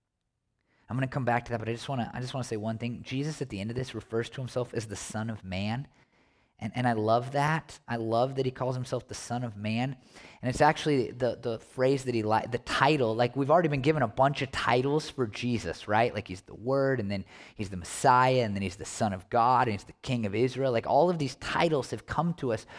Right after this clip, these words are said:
just at the first chapter of the book of John. But Jesus uses Son of Man, and,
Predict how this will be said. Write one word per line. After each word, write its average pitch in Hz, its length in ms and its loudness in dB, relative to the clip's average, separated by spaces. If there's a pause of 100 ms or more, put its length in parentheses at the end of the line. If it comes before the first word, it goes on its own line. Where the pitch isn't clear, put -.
(160)
just 175 220 -4
at 147 60 -2
the 143 100 2 (160)
first - 340 4
chapter 165 560 4
of 113 100 0
the 120 60 0
book 151 220 0
of 131 100 0
John. 165 320 4 (280)
But 139 160 2
Jesus 240 540 2
uses 147 280 2
Son 175 320 0
of 139 100 -2
Man, 127 480 0
and, 127 200 0